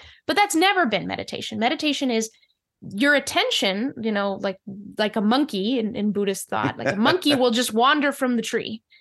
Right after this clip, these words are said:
Speaker 2: Yeah.
Speaker 1: Your attention will wander. Meditation is about bringing that monkey back to the tree.
Speaker 2: Yeah.
Speaker 1: It's not about keeping the monkey away. It's, I mean, keeping the monkey clung on there. That's not the way we work.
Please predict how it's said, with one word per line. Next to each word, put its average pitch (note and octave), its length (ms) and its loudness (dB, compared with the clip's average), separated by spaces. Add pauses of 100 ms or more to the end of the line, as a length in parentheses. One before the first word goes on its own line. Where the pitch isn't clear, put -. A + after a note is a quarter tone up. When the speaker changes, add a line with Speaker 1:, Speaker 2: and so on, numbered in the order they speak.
Speaker 2:
Yeah. A2 140 4
Speaker 1:
Your A3+ 120 6
attention D4 460 2
will D#4 140 2
wander. C#4+ 280 -2 (220)
Meditation F4 480 2
is E4 120 0
about E4+ 220 -2
bringing F4+ 280 -4
that F4+ 160 -4
monkey F4+ 240 -4
back - 280 -4
to D#4 100 -14
the - 80 -10
tree. A3 440 -8 (280)
Speaker 2:
Yeah. G#2 140 4
Speaker 1:
It's - 120 0
not E4 180 4
about B3+ 220 2
keeping B3 260 -2
the G#3 60 0
monkey G3 320 -2
away. F#3 300 -4
It's, D#4 260 -4
I A3 40 2
mean, A3+ 200 0
keeping A3+ 260 -2
the G#3 60 0
monkey G#3 220 0
clung G3 320 -4
on G3+ 100 -2
there. - 120 -2
That's C#5 180 -4
not A#4+ 100 -4
the A4+ 80 -2
way A#4 140 0
we A4 160 0
work. - 180 -10